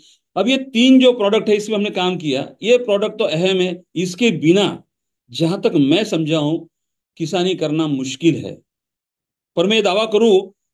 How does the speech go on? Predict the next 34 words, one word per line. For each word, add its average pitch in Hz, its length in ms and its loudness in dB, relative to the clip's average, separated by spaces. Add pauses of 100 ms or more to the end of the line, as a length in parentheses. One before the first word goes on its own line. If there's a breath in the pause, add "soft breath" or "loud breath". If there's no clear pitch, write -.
कि 180 100 2
मैं 202 340 2
करूं 190 360 2 (400)
तो 190 280 -4
बाकी 156 300 -6
भी 185 80 -12
तो 196 80 -6
टेक्नोलॉजी 190 300 -8
काम 190 220 -4
कर 180 120 -2
रही 185 160 -6
है, 180 120 -12 (140)
वो 147 80 -4
भी 185 100 2
तो 185 80 2
अच्छी 180 220 -4
है 190 100 6
दुनिया 180 260 2
में, 170 300 -2 (100)
सब 220 220 -2
टेक्नोलॉजी 196 320 0
अपने 180 140 -4
अपने 185 100 -2
जगह 170 220 0
अच्छी 151 240 -6
है। - 140 -8 (200 soft breath)
तो 208 80 0
हम 190 100 0
लोगों 214 160 4
का 220 80 2
रिसर्च 185 360 0
इतना 196 200 -2
बढ़िया 180 280 2
है 165 160 0